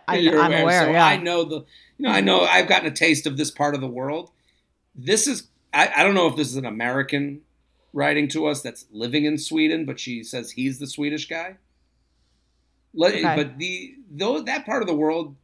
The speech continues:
Speaker 2: that's kinda how they are. They're a little bit like, um, everyone, se-, all, especially the men, just s-, feel very engineering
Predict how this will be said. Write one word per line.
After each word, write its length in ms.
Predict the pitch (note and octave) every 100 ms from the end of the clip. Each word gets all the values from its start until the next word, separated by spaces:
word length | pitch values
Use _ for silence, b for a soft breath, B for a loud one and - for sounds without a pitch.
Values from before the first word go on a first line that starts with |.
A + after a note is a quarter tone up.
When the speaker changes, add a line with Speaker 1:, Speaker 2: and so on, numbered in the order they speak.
| _ _
Speaker 2:
that's 160 | D#3+ D#3+
kinda 220 | - F3
how 180 | D3 D3+
they 180 | C3+ A#2
are. 420 | G2+ B2 F3+ F#3 _
They're 140 | C3+
a 60 | C3+
little 220 | C#3+ D#3
bit 220 | C#3 D#3
like, 360 | C#3 B2 A#2 - -
um, 480 | A2 G#2+ G#2+ G#2+ _ _ _ b b _ _
everyone, 380 | D#3 F3 F3 D#3
se-, 240 | - - _
all, 160 | - F#3
especially 360 | C#3+ C#3 A3+ A#3+
the 100 | D3+
men, 360 | A#2+ C3 D#3 C#3
just 260 | C3+ -
s-, 200 | - - -
feel 220 | D3+ C#3
very 440 | C3+ C#3+ C#3+ C3+
engineering 1000 | B2 D#3 C3 B2 B2 A#2+ C#3 D3 D3 D3+